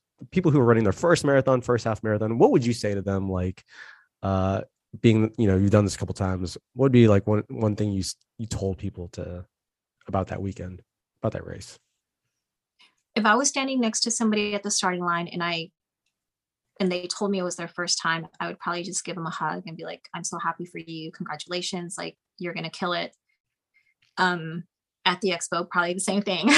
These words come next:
Speaker 2: <laughs> But, like, um, it's just a big deal. Just the amount of time that people take out of their lives just to run twenty-six point two miles or thirteen point one, like, it is a, a feat if you've never done it,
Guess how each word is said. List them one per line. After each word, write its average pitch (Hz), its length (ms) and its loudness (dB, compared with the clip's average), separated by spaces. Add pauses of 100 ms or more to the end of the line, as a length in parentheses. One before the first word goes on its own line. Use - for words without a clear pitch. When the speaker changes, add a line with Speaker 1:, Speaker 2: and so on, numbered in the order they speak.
(120)
Speaker 2:
<laughs> 240 220 6
But, 208 180 2
like, 185 240 -2 (720)
um, 180 400 2 (320)
it's 240 140 2
just 392 180 2
a 339 180 0
big 202 320 0
deal. 170 480 -2 (280)
Just 233 300 0
the 226 120 4
amount 185 320 4 (100)
of 175 300 -6
time 185 420 0
that - 160 -6
people 165 280 -6
take - 280 -4
out 165 140 2
of 170 100 -6
their 160 160 -4
lives 156 460 0
just - 360 -6
to 156 240 -4 (520)
run 180 480 0
twenty-six 170 680 -6
point - 320 -6
two 185 180 -2
miles 180 580 -4 (100)
or 156 200 -4
thirteen 185 380 -4
point - 220 -8
one, 180 220 -2
like, 165 180 -6 (680)
it 202 200 0
is 175 380 -2 (340)
a, 180 140 -2 (260)
a 170 120 -4
feat - 500 -6
if 185 160 -4
you've 190 160 -2
never 170 260 -4
done 170 260 -6
it, - 120 -16